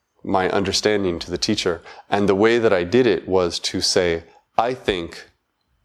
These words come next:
da, da, da, da, da." And part of this is because I really was just saying, "I think,"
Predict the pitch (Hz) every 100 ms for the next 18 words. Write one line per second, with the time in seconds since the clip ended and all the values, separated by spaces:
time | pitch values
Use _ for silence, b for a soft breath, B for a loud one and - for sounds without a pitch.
0 | _ _ - 90 87 82 80 80 80 -
1 | _ _ _ _ _ _ B B B B
2 | _ 104 104 95 - 165 123 104 - 90
3 | 98 107 92 - - 95 101 92 85 85
4 | _ _ _ _ - 98 104 78 95 -
5 | - 90 82 76 - 90 - 101 80